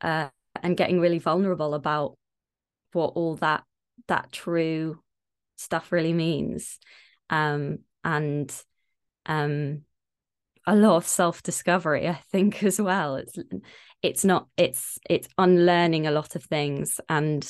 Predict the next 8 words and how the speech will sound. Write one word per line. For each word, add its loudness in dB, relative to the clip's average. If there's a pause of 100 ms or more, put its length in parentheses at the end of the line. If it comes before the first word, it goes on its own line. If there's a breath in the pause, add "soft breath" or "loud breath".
(140)
rediscovering 0
a -2
lot -2
of -8
things -4
about -2
yourself -2
that -2